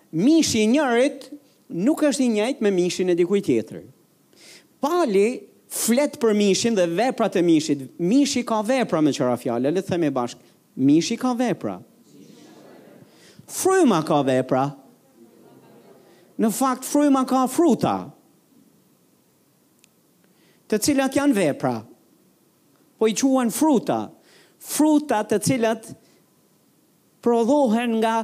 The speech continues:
kombinimi i frymës shenjtë me frymën tonë të rilindur. Dhe ato fruta na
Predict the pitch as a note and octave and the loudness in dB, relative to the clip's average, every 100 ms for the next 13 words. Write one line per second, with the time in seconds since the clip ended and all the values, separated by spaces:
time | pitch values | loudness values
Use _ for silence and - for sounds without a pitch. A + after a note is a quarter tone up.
0 | - - - A3+ A3+ A3 A3 C#4 D4 A#3+ | -8 -14 -2 0 2 2 4 6 4 4
1 | A3+ B3 A#3 A3 - C4 C#4 B3 - - | 0 -2 -2 -2 0 0 0 -2 -2 -4
2 | C#4 B3+ A#3 A3 A3 C4+ B3+ A#3 A#3 C#4+ | -2 0 -2 -2 -2 0 0 0 0 0
3 | B3+ G#3 G3 F#3+ E3+ C#3 A#2 F2+ - _ | 0 0 0 2 4 2 0 -6 -14 _
4 | _ _ _ _ _ _ - F3+ G3 C#4+ | _ _ _ _ _ _ -4 -2 0 0
5 | C#4+ A3 A3 B3 C#4+ A#3+ | 2 2 2 0 0 0